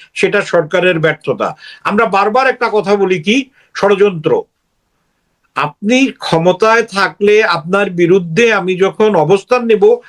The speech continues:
that is ষড়যন্ত্র। এখন তো আমরা ষড়যন্ত্র করছি, আমরা আন্দোলন করছি, তারা বলবে একটা ষড়যন্ত্র,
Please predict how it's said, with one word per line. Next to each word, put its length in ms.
that 140
is 120
ষড়যন্ত্র। 640
এখন 300
তো 60
আমরা 260
ষড়যন্ত্র 460
করছি, 440
আমরা 240
আন্দোলন 480
করছি, 320
তারা 220
বলবে 240
একটা 180
ষড়যন্ত্র, 640